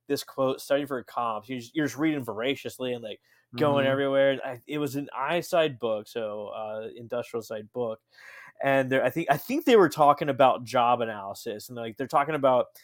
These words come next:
Speaker 1: you know, the methods, methods that they use and, like, you know, doing all those sort of things. And the one quote that they said that, like, stuck in my head is, like, "We don't know what we're doing, but we're doing it carefully." <laughs> So, like, <laughs>
Speaker 2: <laughs>
Speaker 1: going through all these methods,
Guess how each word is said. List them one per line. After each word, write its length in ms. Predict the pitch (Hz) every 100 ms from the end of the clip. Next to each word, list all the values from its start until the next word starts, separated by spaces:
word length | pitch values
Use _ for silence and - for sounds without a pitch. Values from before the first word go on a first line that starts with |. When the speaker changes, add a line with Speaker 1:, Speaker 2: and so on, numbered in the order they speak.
| _
Speaker 1:
you 80 | -
know, 60 | 135
the 60 | 117
methods, 380 | 123 127 127 120 -
methods 340 | 139 139 135
that 80 | 127
they 100 | 131
use 640 | 123 127 127 127 127 113
and, 180 | 117 113
like, 240 | 107 101 _ _ _ _
you 120 | 123
know, 100 | 120 110 - -
doing 180 | 143 135
all 80 |
those 100 | 127
sort 140 | - 127
of 80 | -
things. 320 | 147 131 - - - _ -
And 340 | 135 127 123 - 135
the 180 | 139
one 260 | 139 160 175
quote 260 | 180 180 170
that 100 | 151
they 160 | 139
said 280 | 131 147 127
that, 60 | 127
like, 140 | 117
stuck 280 | - 151 143
in 80 | 160
my 100 | 120
head 180 | 131 127
is, 100 | 117
like, 180 | 113 - - _
"We 140 | 131
don't 280 | 123 180 214
know 80 | 214
what 100 | 180
we're 120 | 175
doing, 520 | 135 165 180 185 165 -
but 160 | 123
we're 160 | 117 107 _
doing 260 | 147 156 160
it 120 | -
carefully." 520 | - 101 - 90 67 _ _ _ _ _
<laughs> 460 | - _ _ _ 180
So, 260 | - 196 151
like, 220 | 220 151
<laughs> 800 | 202 233 285 277 - 254 254 175
Speaker 2:
<laughs> 0 |
Speaker 1:
going 200 | 220 202
through 180 | 147 165
all 140 | 180
these 220 | 190 170 143
methods, 500 | 160 147 156 143